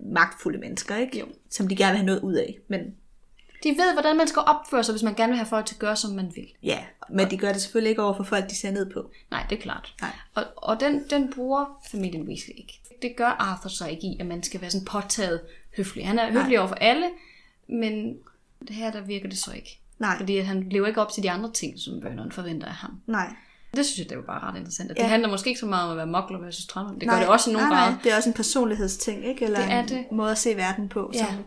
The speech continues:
Speaker 1: kommer til udtryk
Speaker 2: Hvilke
Speaker 1: her.
Speaker 2: værdier og idealer man har, der spiller sindssygt meget
Speaker 1: Jo.
Speaker 2: ind her.
Speaker 1: Han gør jo faktisk også det, Arthur, der hvor at Harry skal sige farvel til sin tante og onkel.
Speaker 2: Ja.
Speaker 1: Så de ignorerer ham jo lidt, da han siger farvel til dem. Og det kan Arthur simpelthen ikke have. Så han siger jo til dem,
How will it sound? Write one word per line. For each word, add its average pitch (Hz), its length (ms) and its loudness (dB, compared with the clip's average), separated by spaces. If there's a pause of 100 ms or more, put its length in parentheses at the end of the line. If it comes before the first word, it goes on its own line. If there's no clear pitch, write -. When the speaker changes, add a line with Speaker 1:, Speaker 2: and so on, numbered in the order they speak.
Speaker 1:
kommer 196 180 -2
til 190 140 -2
udtryk 208 260 -4
Speaker 2:
Hvilke 240 180 2
Speaker 1:
her. 220 120 4
Speaker 2:
værdier 240 480 2
og - 80 -2
idealer 190 440 -4
man - 120 -6
har, 190 220 -8
der 196 60 -8
spiller 196 280 -4
sindssygt 190 420 -6
meget 226 120 0
Speaker 1:
Jo. 214 40 -8
Speaker 2:
ind - 160 -10
her. 180 140 -12 (640)
Speaker 1:
Han 214 200 -2
gør 226 160 6
jo 269 160 8
faktisk 202 320 2
også 220 360 0 (120)
det, 226 280 8
Arthur, 214 340 2 (180)
der 196 160 2
hvor 185 300 2
at 175 160 -4
Harry 208 220 4
skal 214 180 -2
sige 196 140 0
farvel 247 300 2
til 214 280 4 (160)
sin 190 200 0
tante 185 320 -2
og 196 80 0
onkel. 180 220 -4 (100)
Speaker 2:
Ja. 202 60 -8 (400)
Speaker 1:
Så 233 300 4 (120)
de 247 120 6
ignorerer 220 360 6
ham 185 180 4
jo 185 80 2
lidt, 185 260 0
da 190 60 2
han 185 160 4
siger 190 240 -2
farvel 196 240 0
til 196 220 -4
dem. 202 120 -4 (220)
Og 202 140 -2
det 233 120 6
kan 208 160 -2 (140)
Arthur 190 340 4
simpelthen 185 520 -4
ikke 160 120 -8
have. - 160 -10 (160)
Så - 100 -6
han 202 160 2
siger 247 300 12
jo 247 100 12
til 196 220 0
dem, 208 160 -4